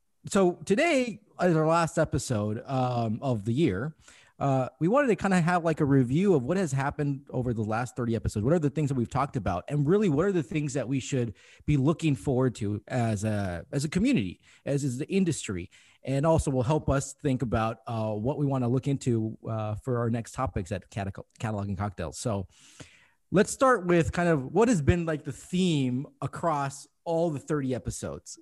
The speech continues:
And I think the first one that comes to mind, which shouldn't be a surprise, is don't boil the ocean.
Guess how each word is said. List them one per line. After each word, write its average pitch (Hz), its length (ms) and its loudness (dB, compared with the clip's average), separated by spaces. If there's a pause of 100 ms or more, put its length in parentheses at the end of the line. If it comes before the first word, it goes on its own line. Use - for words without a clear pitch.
(100)
And 127 160 -6
I 127 60 -6
think 147 500 -4 (320)
the 135 80 -4
first - 420 0
one 135 200 2
that 123 80 -2
comes 98 340 -6
to - 80 -8
mind, 82 400 -6 (340)
which 107 160 -6
shouldn't 151 320 -2
be 107 120 0
a 98 40 0
surprise, 92 720 -2 (140)
is 127 340 0 (840)
don't 160 460 2 (180)
boil 139 640 6
the 147 220 2
ocean. 110 560 2